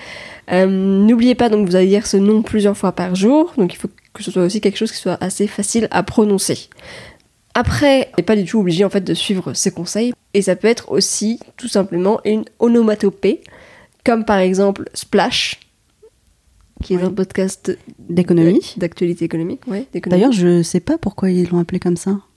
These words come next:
Speaker 1: Non.
Speaker 2: Splash. Ah, je crois que dans leur description, ils disent quelque chose comme, euh, une plongée au cœur de
Speaker 1: Mm,
Speaker 2: l'économie,
Speaker 1: ouais,
Speaker 2: quelque chose
Speaker 1: voilà.
Speaker 2: comme ça.
Speaker 1: Vlan, pareil.
Speaker 2: Mm. Mais Vlan, ça a un sens.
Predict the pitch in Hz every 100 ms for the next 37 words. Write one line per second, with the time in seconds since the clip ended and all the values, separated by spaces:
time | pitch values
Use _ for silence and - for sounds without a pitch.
0 | 339 170 151 - - 175 - - - _
1 | _ 180 180 - _ - - 254 226 190
2 | 180 170 175 - 175 - 208 196 175 185
3 | 175 175 196 - 190 175 165 175 170 214
4 | 208 196 190 196 190 180 170 175 165 160
5 | 190 165 165 190 190 185 175 170 170 202
6 | _ _ - 202 190 185 190 320 _ 202
7 | 185 202 370 - 180 180 - 196 190 277
8 | 196 165 208 160 151